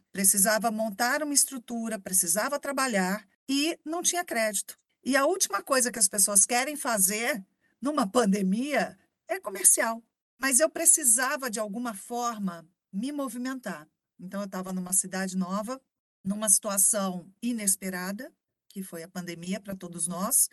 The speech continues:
sofrendo todas as perdas daquele momento, quando o Fundo Dona de Mim apareceu. E eu fiz a minha inscrição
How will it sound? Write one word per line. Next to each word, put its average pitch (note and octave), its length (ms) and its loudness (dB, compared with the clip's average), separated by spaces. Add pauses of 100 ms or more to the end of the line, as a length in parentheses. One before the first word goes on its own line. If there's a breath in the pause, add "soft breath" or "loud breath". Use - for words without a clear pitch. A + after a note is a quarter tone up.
(120)
sofrendo C#4+ 800 4
todas G#3+ 320 -2
as G3 140 6
perdas A#3 440 -2
daquele F#3+ 300 -2
momento, F3 580 -8 (220)
quando C4+ 280 2
o D4+ 60 -2
Fundo D4 320 -4
Dona G#3 260 0
de F#3+ 120 0
Mim F#3 180 0
apareceu. F#3+ 640 2 (240)
E A3 280 -2
eu A3+ 440 0 (260)
fiz B3+ 360 2
a G3+ 40 2
minha F#3 140 2
inscrição A3 720 2